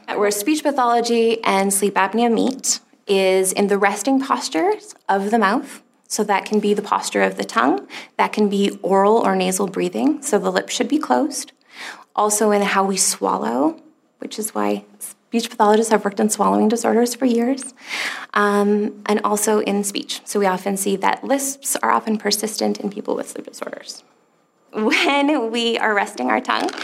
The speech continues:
the tongue should be up against the roof of the mouth, okay? So the tip of the tongue should be right up here where we make our N sound. Mm, so we hold it right behind, but not touching the teeth.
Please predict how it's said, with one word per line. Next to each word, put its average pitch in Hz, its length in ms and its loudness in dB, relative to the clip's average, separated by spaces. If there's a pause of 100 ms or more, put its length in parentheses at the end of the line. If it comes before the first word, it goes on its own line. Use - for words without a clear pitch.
(240)
the 233 180 0
tongue 254 300 2
should 269 180 0
be 220 360 0
up - 300 -4
against - 320 -2
the - 60 -8
roof - 220 -6
of - 100 -10
the - 80 -14
mouth, - 340 -10 (320)
okay? - 380 -4 (320)
So 226 480 -2
the 214 120 0
tip 262 180 -2
of 277 160 -2
the 277 80 0
tongue 277 400 -2 (400)
should 240 220 0
be 240 100 2
right 247 200 2
up 302 120 -2
here 262 120 0
where 240 120 2
we 226 100 2
make 202 180 0
our 190 200 0
N 214 480 0
sound. 254 440 -4 (540)
Mm, 240 1200 2
so 247 140 -8
we 226 60 -2
hold 208 420 -8
it - 160 -6 (240)
right 220 480 -2
behind, 330 560 2
but - 160 -8
not 226 420 0
touching 214 460 -4
the 220 80 -20
teeth. - 320 -14